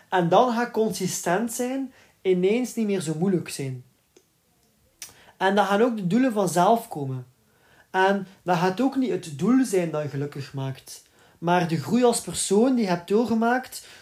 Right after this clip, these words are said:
door dat doel te bereiken. En dat doe je voor jezelf, omdat je jezelf graag ziet.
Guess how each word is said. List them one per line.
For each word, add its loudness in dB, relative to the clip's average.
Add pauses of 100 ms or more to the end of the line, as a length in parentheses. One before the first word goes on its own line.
door 4
dat 4
doel 4
te -4
bereiken. 0 (760)
En -2
dat 4
doe -2
je 0
voor 0
jezelf, 2
omdat -4
je -4
jezelf 0
graag -4
ziet. -8